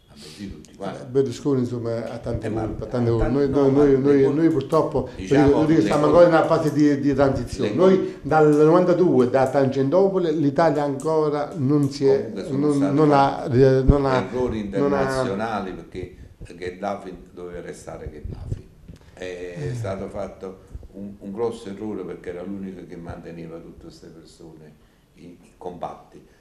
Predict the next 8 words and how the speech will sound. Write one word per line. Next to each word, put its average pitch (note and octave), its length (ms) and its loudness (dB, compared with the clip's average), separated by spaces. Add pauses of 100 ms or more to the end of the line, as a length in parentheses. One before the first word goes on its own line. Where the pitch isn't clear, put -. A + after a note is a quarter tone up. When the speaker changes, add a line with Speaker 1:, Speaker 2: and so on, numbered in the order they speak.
(120)
Speaker 1:
Presidente, F#2+ 440 -12 (360)
no, B2 260 -14 (600)
ritornando A2+ 600 -12
a F2 40 -8
noi, C#2+ 500 -18 (640)
È A2 180 -14 (180)
un A2 140 -16
poco A2 720 -4